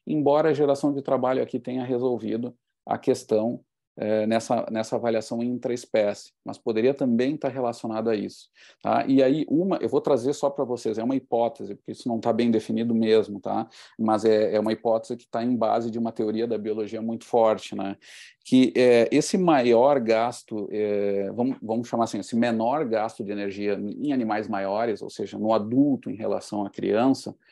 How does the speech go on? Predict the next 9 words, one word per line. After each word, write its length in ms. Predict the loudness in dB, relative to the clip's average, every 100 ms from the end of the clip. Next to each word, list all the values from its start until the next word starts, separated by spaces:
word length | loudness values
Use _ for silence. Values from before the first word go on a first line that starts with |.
| _ _ _
se 200 | -8 -4
for 440 | 4 4 4 -2 _
verdadeiro 540 | -4 -2 0 2 0
que 120 | 0
isso 180 | -8 -8
também 340 | -8 -4 -4 -2
se 100 | -6
aplica 460 | -4 -6 -4 -6
na, 180 | -10